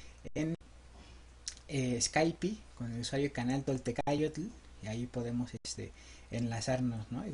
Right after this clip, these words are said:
vemos algunas imágenes, vamos a colocar otras más, vamos a hacer ahorita una lectura de lo que es, este,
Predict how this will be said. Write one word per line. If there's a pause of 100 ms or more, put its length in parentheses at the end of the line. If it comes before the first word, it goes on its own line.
vemos
algunas
imágenes,
vamos
a
colocar (320)
otras
más, (260)
vamos
a
hacer
ahorita
una
lectura
de
lo
que
es,
este,